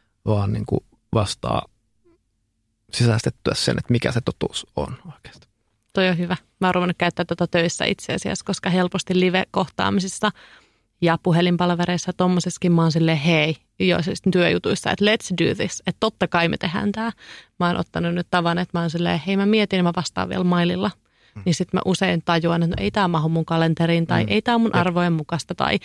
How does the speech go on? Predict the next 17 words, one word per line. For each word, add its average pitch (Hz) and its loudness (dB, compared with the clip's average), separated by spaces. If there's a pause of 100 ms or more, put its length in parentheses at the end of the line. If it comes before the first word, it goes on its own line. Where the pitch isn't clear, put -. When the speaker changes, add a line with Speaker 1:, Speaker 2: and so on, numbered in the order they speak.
(220)
Speaker 2:
mä 202 2
ehkä - 0
innostuin 165 2
vaan 165 0
tosta - -6
kivasta - -2
asiakkaasta. - -2 (380)
Speaker 1:
Joo. 123 4
Speaker 2:
Et 104 -10
en 190 4
oikeastaan 175 0
halua 170 2
tehdä 196 0
tätä - -6
työjuttua. 208 0 (140)
Speaker 1:
Niin 165 4
just. - -2